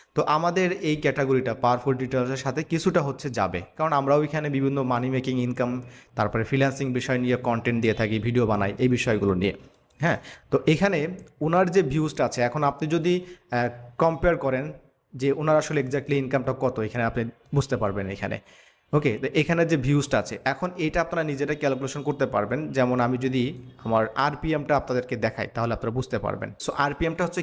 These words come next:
কি আমাদের revenue per mile, মানে হচ্ছে যে পরিমাণ টাকা আমরা আন-,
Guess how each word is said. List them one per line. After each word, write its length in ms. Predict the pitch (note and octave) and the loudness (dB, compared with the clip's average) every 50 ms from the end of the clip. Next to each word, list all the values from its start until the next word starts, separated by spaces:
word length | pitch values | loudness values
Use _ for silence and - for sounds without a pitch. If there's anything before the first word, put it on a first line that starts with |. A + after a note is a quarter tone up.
| F3+ - | -4 -2
কি 80 | G3 G#3+ G#3+ F#3 | -2 -2 -2 -4
আমাদের 240 | C3+ C#3 C#3 D3+ D3 C3 C#3+ | -4 0 2 2 4 4 4
revenue 280 | C#3 C#3+ D#3 E3 E3 - | 2 2 0 0 0 2
per 120 | D3+ C#3 C3 C3 B2 | 2 2 2 2 0
mile, 180 | B2 C#3 F3+ G3 D#3 B2 | 0 0 0 -4 -4 -2
মানে 120 | B2 B2 B2+ C3 | -2 0 0 -2
হচ্ছে 200 | C3+ C3 - D3 C3 A#2+ | -4 -4 -4 -8 -4 0
যে 60 | C3 C#3 C3 C#3 | 0 0 2 2
পরিমাণ 220 | D3 C#3 D3 C#3+ C3 - B2+ | 0 0 0 -2 0 0 -2
টাকা 160 | A#2+ - C#3 C3+ B2 A2 | 0 2 2 2 2 2
আমরা 140 | A#2 B2+ C3 A#2 | 2 2 2 2
আন-, 140 | A2 A2 | 2 0